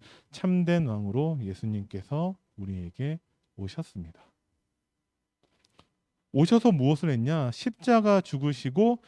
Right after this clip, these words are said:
부활하심으로 사탄의 권세를 멸하시고 우리의 죄 문제를 해결하셨다라는 것이죠. 우리 대신 십자가에 피 흘려 죽으셨습니다. 우리가 죽어야 되는데, 왜?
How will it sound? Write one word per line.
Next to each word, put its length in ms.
부활하심으로 1120
사탄의 520
권세를 440
멸하시고 920
우리의 280
죄 260
문제를 560
해결하셨다라는 1000
것이죠. 380
우리 220
대신 280
십자가에 640
피 180
흘려 400
죽으셨습니다. 800
우리가 380
죽어야 400
되는데, 760
왜? 240